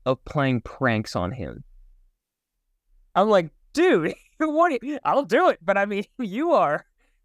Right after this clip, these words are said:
he's gonna get me canceled in, like, twenty years." <laughs> So,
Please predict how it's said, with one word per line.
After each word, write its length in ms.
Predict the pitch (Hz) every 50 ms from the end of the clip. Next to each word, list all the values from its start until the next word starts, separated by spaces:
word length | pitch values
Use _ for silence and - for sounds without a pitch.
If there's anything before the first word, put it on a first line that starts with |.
| _ _ _ -
he's 100 | 285 208
gonna 140 | 175 165
get 140 | 165 180 175
me 120 | 165 165 160
canceled 640 | - - 196 208 226 226 - 170 156 147 143 156
in, 80 | 160 151
like, 180 | 156 151 160 - _ _
twenty 300 | - 165 165 180 190 190
years." 260 | 190 208 247 196 - - -
<laughs> 160 | - 359 370
So, 220 | - 247 254 -